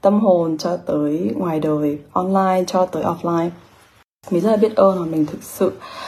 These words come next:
có một cuối tuần tuyệt vời nhất từ trước đến giờ và trong trạng thái hiện tại vẫn còn đang lâng lâng. Thì quay trở lại với International Press này thì họ reach out tới, tới Mai lúc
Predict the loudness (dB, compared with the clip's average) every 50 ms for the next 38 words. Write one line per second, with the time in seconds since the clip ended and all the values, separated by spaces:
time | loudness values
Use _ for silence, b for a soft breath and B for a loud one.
0 | B B B -2 0 2 2 2 2 2 2 4 4 2 2 2 2 -2 -2 -4
1 | -4 -2 0 0 2 2 2 2 2 B B B -8 -6 -6 -4 0 0 0 0
2 | 0 -2 0 2 4 4 4 2 -2 -4 -6 -10 -6 -6 -4 -4 -4 -6 -8 -4
3 | -2 0 0 2 0 -2 -2 -2 -2 -2 0 0 -2 -2 -2 -2 -2 -2 -2 -2
4 | -2 -2 0 0 0 -2 -2 -4 -8 B B B B B B B B B B -16
5 | _ _ _ _ _ _ _ -2 2 4 4 4 4 4 4 4 4 2 2 2
6 | 2 2 2 2 0 0 0 0 2 2 2 0 0 0 0 0 0 0 0 0
7 | 0 0 0 0 2 2 2 2 2 0 0 0 0 0 0 -2 -2 0 0 0
8 | 0 0 0 0 2 4 4 4